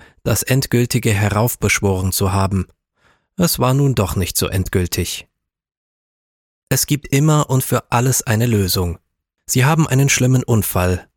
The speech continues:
und finden gute Ärzte sowie Betreuer,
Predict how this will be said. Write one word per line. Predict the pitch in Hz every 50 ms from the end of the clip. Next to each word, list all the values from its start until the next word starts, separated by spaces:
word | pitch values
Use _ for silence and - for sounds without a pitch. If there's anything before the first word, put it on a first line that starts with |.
| _ _ _ -
und | - 107 95
finden | - - 104 104 - - 101 92
gute | - 104 131 - - 117
Ärzte | - - 101 104 117 - - - - 123 117
sowie | 104 - 101 92 98
Betreuer, | 85 98 - - - 98 98 101 104 104 101 95